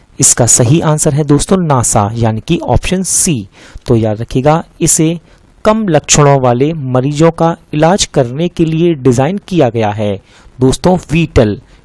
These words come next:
वीटल का फुल फॉर्म इंपॉर्टेंट है और इसका फुल फॉर्म है वेंटिलेटर इंटरवेंशन टेक्नोलॉजी एक्सेसिबल लोकल। दोबारा रिपीट करता हूं मैं, वेंटिलेटर इंटरवेंशन टेक्नोलॉजी एक्सेसिबल लोकल।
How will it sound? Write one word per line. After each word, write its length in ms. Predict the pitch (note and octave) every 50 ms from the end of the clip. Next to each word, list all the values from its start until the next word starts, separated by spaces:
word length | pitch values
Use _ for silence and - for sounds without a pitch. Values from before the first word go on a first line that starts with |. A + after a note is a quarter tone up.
| - -
वीटल 440 | G#2+ G#2 C#3 E3+ F3+ - A3 A3+ G#3+
का 140 | - D#3
फुल 220 | C#3+ - - C#3 B2+
फॉर्म 280 | - - C3 C3 -
इंपॉर्टेंट 520 | - B2+ A2+ - A#2+ A#2 - D#3 D#3+ D#3+ -
है 140 | F3 G3 G3+
और 140 | - C#3+
इसका 220 | B2+ - - B2+ A#2
फुल 200 | - - D3 D#3
फॉर्म 240 | - - F3+ F3+ E3+
है 220 | D#3+ F#3 F#3+ F#3 - - - - _ _ B2
वेंटिलेटर 880 | A2+ A2 C#3+ D3+ F3 G3 F#3 - G#3 G#3 G3+ G3+ F#3 G3 G3 G3+ F#3 - _ -
इंटरवेंशन 880 | C#3+ B2+ A#2 B2 B2 A#2 A2+ A#2 D3 E3 F3 E3 - F3+ F3 F3+ F3 - - - _ _ _ _ -
टेक्नोलॉजी 640 | E3+ E3 - E3 D#3+ D#3+ E3 D#3+ D3 E3+ F3+ F3 - _ - C#3+
एक्सेसिबल 680 | C3 - - - D#3 D3 - E3+ D#3 E3 E3+ G3 G#3+ _ - -
लोकल। 500 | F#3 F3+ D#3+ C3+ - - B2 A2 G#2+ A2
दोबारा 360 | A#2+ A#2 A2+ A2 A2 A2 A2 A2
रिपीट 200 | - - C3+ -
करता 240 | - - - -
हूं 120 | C#3+ D3 D#3+
मैं, 200 | E3 F3+ G#3 G3+ - - - - - _ -
वेंटिलेटर 840 | B2 A#2 D3 D#3+ F#3 G3 - A3+ G#3+ G#3 F3+ E3 - F3+ F3 F3+ E3+ - - -
इंटरवेंशन 880 | C#3+ B2+ A#2+ - B2+ B2 B2 A#2+ D3 D#3+ E3+ E3+ - - F3+ F3 F3+ F3 - _ - _ _ _ _ -
टेक्नोलॉजी 720 | C#3+ C#3 C3 C3 B2 C3 C#3 D#3 D#3+ D3+ E3 F3 F#3+ F#3+ - - -
एक्सेसिबल 760 | C#3+ C3 - - - - E3+ E3+ - - E3 F3 F3+ F#3+ - - -
लोकल। 640 | F#3 F#3 G3 G3 E3 - - C#3+ B2 G#2+ G#2 F#2+